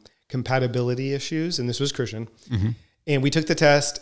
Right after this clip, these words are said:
Speaker 1: and they, they give you your results separate. Then they bring you together, and they,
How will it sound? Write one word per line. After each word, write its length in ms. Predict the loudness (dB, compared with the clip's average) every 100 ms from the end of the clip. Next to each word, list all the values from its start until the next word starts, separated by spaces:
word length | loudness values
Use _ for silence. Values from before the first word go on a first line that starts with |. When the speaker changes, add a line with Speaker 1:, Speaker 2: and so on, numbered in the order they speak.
| -4
Speaker 1:
and 340 | -2 -2 -2
they, 340 | -2 0 -4 -4
they 300 | -2 -2 -2
give 220 | -2 0
you 60 | 2
your 160 | 2
results 400 | 0 2 2 0
separate. 560 | 0 -2 -2 -8 -10 -14 -20 -4
Then 120 | -2
they 80 | 2
bring 180 | 4 4
you 80 | 4
together, 420 | 2 2 4 2
and 120 | 0
they, 140 | -4